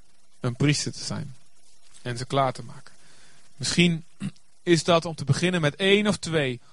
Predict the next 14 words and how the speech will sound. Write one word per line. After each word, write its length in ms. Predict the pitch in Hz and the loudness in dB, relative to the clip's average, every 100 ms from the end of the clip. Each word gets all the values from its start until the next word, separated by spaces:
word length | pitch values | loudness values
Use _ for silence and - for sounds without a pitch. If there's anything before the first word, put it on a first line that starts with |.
| - - | -16 -4
ongelovigen 760 | 170 165 160 143 123 117 120 | -2 0 2 2 2 0 -4
die 100 | 117 | -2
je 100 | 120 | 0
opzoekt. 520 | 131 - 123 - - - - - - | 0 -2 -4 -8 -12 -18 -18 -20 -10
En 180 | 120 117 | -4 0
die 80 | |
je 100 | 127 | 2
af 120 | 127 143 | 4 2
en 60 | |
toe 120 | 151 | 0
afspreekt. 640 | 127 127 - 113 110 - 170 - - - - - - - - - - - - | 0 -2 -4 -6 -6 -8 -12 -12 -14 -14 -16 -16 -16 -16 -16 -16 -16 -14 -6
En 120 | 113 | 2
zegt, 220 | 120 - | 2 4
hey, 320 | 120 113 104 | 4 4 0